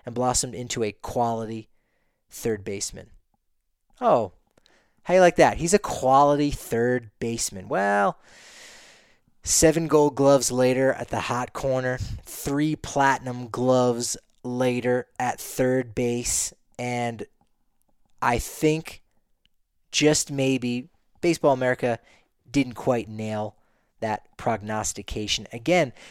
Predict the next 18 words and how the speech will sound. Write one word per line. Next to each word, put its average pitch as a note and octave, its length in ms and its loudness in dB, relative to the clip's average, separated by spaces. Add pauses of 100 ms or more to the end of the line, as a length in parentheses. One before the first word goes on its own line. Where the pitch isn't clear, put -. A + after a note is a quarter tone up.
(120)
this C#3 320 0
is D#3 300 0 (220)
part C#3 220 2
of C3 60 -2
the B2+ 60 -2
growth A#2+ 540 -2
that A2 180 -4
minor A2+ 380 -4
leaguers A2+ 420 -6
can G#2+ 160 -10
have, B2+ 340 -2
is G#2+ 120 -10
that A2+ 100 -6
they C3 140 -2
are B2 100 0
not A#2 380 -4
finished A#2 420 -8
products. G#2+ 640 -4